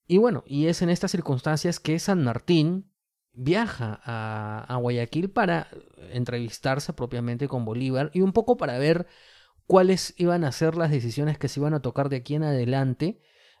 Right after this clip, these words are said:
para la consolidación de la independencia, porque si bien es cierto, San Martín estaba realizando una administración del país como tal,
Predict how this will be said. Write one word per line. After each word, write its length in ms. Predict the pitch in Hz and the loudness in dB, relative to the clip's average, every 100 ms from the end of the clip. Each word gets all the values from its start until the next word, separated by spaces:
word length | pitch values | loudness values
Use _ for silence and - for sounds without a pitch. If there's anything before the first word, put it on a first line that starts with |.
| _ - | _ 2
para 220 | 147 139 | 4 4
la 120 | 143 | 4
consolidación 680 | 151 135 123 123 123 - 165 | 2 0 0 0 0 0 2
de 60 | 185 | 2
la 80 | |
independencia, 720 | 175 135 117 143 226 170 120 113 | 2 0 0 4 4 4 0 -6
porque 240 | - 131 | -8 -8
si 120 | - | -4
bien 220 | 135 160 | -2 0
es 100 | 185 | 0
cierto, 360 | 175 185 170 185 | 0 -2 -2 -6
San 200 | - 127 | -6 -4
Martín 380 | 117 120 156 156 | -4 -2 0 0
estaba 380 | 127 - 143 147 | -2 -2 0 0
realizando 560 | 127 113 - 131 131 | -2 -6 -6 -4 -2
una 240 | 123 139 143 | -2 -2 -2
administración 880 | 151 135 123 - 117 - 143 139 | -2 -2 -4 -8 -14 -6 -2 -2
del 120 | 135 131 | -2 -6
país 380 | 113 131 131 | -4 -4 -4
como 280 | - 139 117 | -4 -4 -4
tal, 320 | - 123 135 | -4 -4 -6